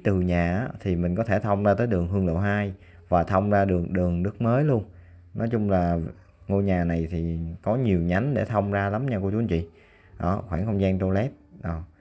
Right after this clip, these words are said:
phía này mình đi qua đây á, là mình ra được hai phòng nè. Đó, một phòng kính ở đây, một phòng kính. Đó, với cái tông màu trắng nha cô chú anh chị ha. Đó, còn ra ngoài đây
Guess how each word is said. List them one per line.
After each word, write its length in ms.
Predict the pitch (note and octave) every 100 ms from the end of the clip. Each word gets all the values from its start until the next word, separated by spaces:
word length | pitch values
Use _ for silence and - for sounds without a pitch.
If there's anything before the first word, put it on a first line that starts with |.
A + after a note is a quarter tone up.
| _
phía 180 | - G#2+
này 200 | A#2 F2
mình 160 | D#2+ E2
đi 60 |
qua 180 | F#2 F#2+
đây 240 | F#2 F#2
á, 100 | G2
là 160 | G2 F2
mình 600 | E2+ E2 E2 D#2+ E2+ E2
ra 200 | E2+ F2+
được 160 | F2 -
hai 180 | G2
phòng 280 | F2+ F2 E2
nè. 80 | E2 D#2 - - - - - -
Đó, 160 | D#2 F#2+
một 180 | G2
phòng 200 | - E2
kính 200 | D#2+ G2
ở 80 | C3
đây, 180 | B2 G2 - - - - -
một 160 | - E2+
phòng 260 | - E2 D#2
kính. 340 | G2 A2+ E3 - - _ _ _ _ _ - - - -
Đó, 200 | E2 G#2
với 140 | G2+ G#2
cái 80 |
tông 200 | A#2 F#2+
màu 160 | F2+ D#2
trắng 240 | D#2 F2 C3
nha 100 | A#2
cô 80 | F#2+
chú 100 | G2
anh 80 | A2
chị 120 | E2+
ha. 200 | F#2+ F2 - - - _ _ _ _ _ _ _ -
Đó, 260 | E2 F2+ F2
còn 220 | - E2
ra 200 | E2+ F2
ngoài 120 | F2 E2+
đây 260 | F2+ F#2+